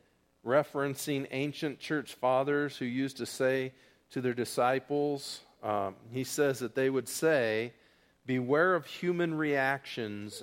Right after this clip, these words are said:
after holy exertions." Anybody ever experienced that?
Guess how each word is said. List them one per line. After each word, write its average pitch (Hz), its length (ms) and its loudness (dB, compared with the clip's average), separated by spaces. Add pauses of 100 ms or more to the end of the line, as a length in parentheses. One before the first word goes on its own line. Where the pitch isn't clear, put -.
after 113 380 -2
holy 139 640 -2
exertions." 101 1080 -8 (2250)
Anybody 120 340 0
ever 113 240 0
experienced 117 600 -8
that? 120 320 -4